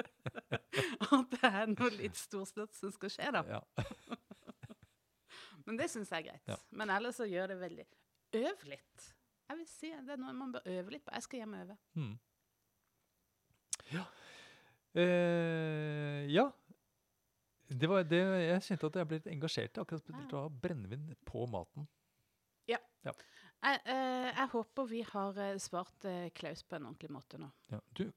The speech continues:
Speaker 2: eh, vet du forresten hvordan man får sånne brennevin inn i konfekten?
Speaker 1: Nei.
Speaker 2: Sånn flytende brennevin?
Speaker 1: <laughs> Nei. <laughs> Hvordan?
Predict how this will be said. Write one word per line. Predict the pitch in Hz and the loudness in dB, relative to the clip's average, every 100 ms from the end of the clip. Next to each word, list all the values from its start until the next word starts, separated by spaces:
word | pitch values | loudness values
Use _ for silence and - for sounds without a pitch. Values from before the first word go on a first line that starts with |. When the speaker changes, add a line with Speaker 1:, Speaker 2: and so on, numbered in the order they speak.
| - | -4
Speaker 2:
eh, | 135 | -2
vet | 117 110 | -2 -4
du | 123 | -6
forresten | 139 117 - 123 | -4 -6 -6 -6
hvordan | 104 92 104 104 | -6 -6 -4 -4
man | 117 | -4
får | - 107 110 - _ _ _ _ _ _ _ _ | -2 -2 -2 -6 _ _ _ _ _ _ _ _
sånne | - 107 107 101 - | -6 -4 -4 -6 -10
brennevin | 110 131 113 90 110 156 _ - | -4 -2 -2 -4 -6 -8 _ -6
inn | 110 131 139 | -4 -4 -4
i | |
konfekten? | - 127 120 - 214 _ _ _ _ _ _ 160 | -4 -4 -4 -8 -10 _ _ _ _ _ _ -8
Speaker 1:
Nei. | 170 | -6
Speaker 2:
Sånn | 123 | -4
flytende | - 110 117 | -4 -4 -4
brennevin? | 107 104 170 - - | -4 -4 -6 -8 -10
Speaker 1:
<laughs> | 214 | -6
Nei. | 170 - - _ _ - 104 - - - 262 | -4 -4 -8 _ _ -6 -6 -8 -20 -2 2
<laughs> | - - - - - 208 | 2 0 -6 -6 2 6
Hvordan? | 240 262 208 202 | 8 6 6 6